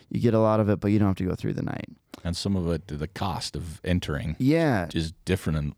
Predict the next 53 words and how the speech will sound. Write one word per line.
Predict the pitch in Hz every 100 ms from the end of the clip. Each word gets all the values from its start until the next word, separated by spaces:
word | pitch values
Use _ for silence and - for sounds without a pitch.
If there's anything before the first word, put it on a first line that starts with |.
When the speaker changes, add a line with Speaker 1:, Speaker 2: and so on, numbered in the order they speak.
| -
Speaker 2:
dramatically | 90 85 92 135 123 82 78
different | 80 - 76 76
in | 73
some. | - 76 71 80
When | -
Speaker 1:
Dramatic. | 120 113 113 131 110 -
Speaker 2:
that, | 113
Speaker 1:
And, | -
Speaker 2:
yeah. |
Speaker 1:
and | 143
the | 139
logistics | 117 104 123 139 131 120
are | 107
just | 98 -
a | 95
lot | 90 85 -
easier. | 127 123 110 95
Speaker 2:
Yeah. |
Speaker 1:
So, | 87 113 101 - - 104
Speaker 2:
<clears throat> | 90 76
Speaker 1:
so | - 101 95 -
you | 117
maybe | 127 127 120
get | 110
the |
most | 104 90 -
bang | 92 90
for | -
your | 87
buck | 80 87 82 -
out | 85
of, | 78 82 -
out | - 85
of | 85
a |
hundred | 85 82 85 82
K. | - 82 80 82 87 _ -
Um, | 92 87 85 113 - _ - - -
but | 120 -
maybe | 107 120 113
that's | 104 110 107
just | - 98 -
based | 98 92 -
on | 90
the | 87
hundred | 76 85 90
Ks | - 85 90
that | 82
I've | 71 71
ran. | 85 104 92 55 50
Speaker 2:
Sure. | 110 - 80 - _
Speaker 1:
You | -
know, | 78 - 156